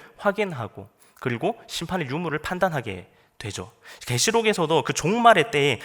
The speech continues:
천사들이 참여하고 개입하고, 개입할 것이다라는 말씀을 우리에게 하고 있습니다. 그리고 나서 또 한 가지,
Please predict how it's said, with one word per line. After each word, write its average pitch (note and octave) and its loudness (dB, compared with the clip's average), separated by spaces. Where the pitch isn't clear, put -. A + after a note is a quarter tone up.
천사들이 F#3+ 2
참여하고 F#3 4
개입하고, F#3 2
개입할 - 0
것이다라는 C#3+ 4
말씀을 G#2 -4
우리에게 A2+ -4
하고 F#3 -6
있습니다. D#3+ -6
그리고 A3+ 6
나서 G3+ 6
또 A3 8
한 D#3+ 2
가지, C3 4